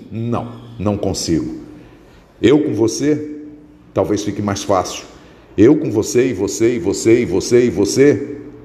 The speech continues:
vai ficar muito mais fácil. Mas a gente precisa tirar a bunda da cadeira e agir. Agir de uma forma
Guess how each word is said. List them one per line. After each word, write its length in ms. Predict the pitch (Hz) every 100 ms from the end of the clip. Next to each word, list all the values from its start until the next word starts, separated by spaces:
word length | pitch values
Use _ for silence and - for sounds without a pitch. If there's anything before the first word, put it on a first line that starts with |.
| -
vai 160 | 113 107
ficar 680 | 110 - 117 110 - - -
muito 400 | 85 107 135 107
mais 180 | 98 87
fácil. 440 | - 76 - - - - - _ _ -
Mas 160 | 98
a 60 | 98
gente 180 | 101 -
precisa 560 | - - 120 101 82 - - - - - - - -
tirar 240 | 117 110
a 20 | 98
bunda 380 | 82 156 160
da 100 | 147
cadeira 540 | - 120 101 92 90 - - - - - - -
e 120 | 117
agir. 420 | 110 85 90 90 - - - -
Agir 280 | 131 113 151
de 100 | 151
uma 120 | 147
forma 640 | - 131 151 147 147 151